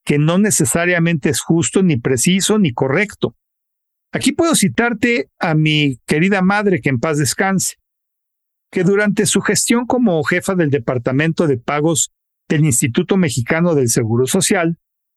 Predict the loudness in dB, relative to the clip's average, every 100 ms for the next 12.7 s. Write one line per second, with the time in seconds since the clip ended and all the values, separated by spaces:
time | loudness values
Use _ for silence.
0 | _ _ _ -8 -2 0 2 2 2 0
1 | 0 0 2 2 2 0 0 0 0 0
2 | 0 0 -2 -6 -4 -2 -2 -2 0 0
3 | -2 _ _ _ _ -2 0 2 2 2
4 | 0 -4 -4 -2 -2 -2 0 0 -2 -4
5 | -2 -2 0 0 0 0 -2 -4 -6 -20
6 | _ _ _ _ _ _ _ -6 -2 -2
7 | 0 2 2 2 2 2 0 -2 -2 -4
8 | -2 -2 0 0 0 0 2 2 0 0
9 | -2 _ _ -2 0 0 -2 -6 -2 0
10 | 2 2 0 0 0 0 0 0 0 0
11 | 2 0 0 -2 -2 -2 -2 -2 2 0
12 | -2 -4 -4 -4 -6 -6 -10